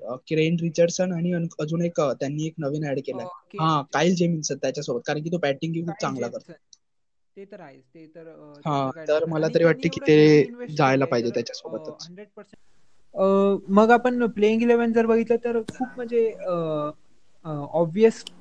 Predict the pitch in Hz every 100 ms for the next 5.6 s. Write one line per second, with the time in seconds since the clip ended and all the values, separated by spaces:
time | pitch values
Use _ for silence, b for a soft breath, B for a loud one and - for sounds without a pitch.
0 | - 185 175 180 190 185 156 156 156 147
1 | 139 139 139 147 156 165 160 160 156 165
2 | 160 160 143 135 139 - 147 123 147 151
3 | - - - - - 147 147 143 151 156
4 | 156 156 156 156 156 156 - - 147 151
5 | 147 143 135 - 143 160